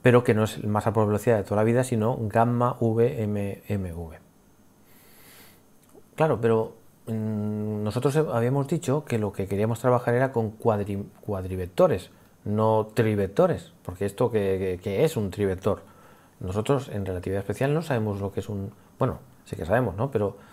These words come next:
pero no sabemos nada de sus módulos, si, cómo se comportan bajo rotaciones, o sea, no, no sabemos nada. Solo hemos descrito cómo se comportan los cuadrivectores, que son los que viven en este mundo.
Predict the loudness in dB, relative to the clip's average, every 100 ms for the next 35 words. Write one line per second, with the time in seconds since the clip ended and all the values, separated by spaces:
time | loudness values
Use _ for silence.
0 | -20 -20 -20 -20 -8 -4 -2 -2 0 0
1 | 2 2 4 4 2 0 -2 -4 -6 -4
2 | 2 2 4 2 2 -2 -8 -20 -20 -20
3 | -14 -12 -8 -2 -2 -2 -4 -2 -4 -4
4 | -4 -4 -6 -8 -10 -6 -4 -2 -4 -6
5 | -8 -4 -2 -2 -2 -2 0 -2 -4 -20
6 | -20 -20 -20 -20 0 6 6 6 2 0
7 | -4 0 0 2 0 0 -2 -2 -4 -2
8 | 0 0 -2 -6 -2 -2 0 -2 -2 -6
9 | 0 2 2 -2 -2 0 0 0 -6 -20
10 | -20 -20 -12 -8 -2 0 -2 -2 -4 0
11 | 0 0 -4 -6 -2 0 -2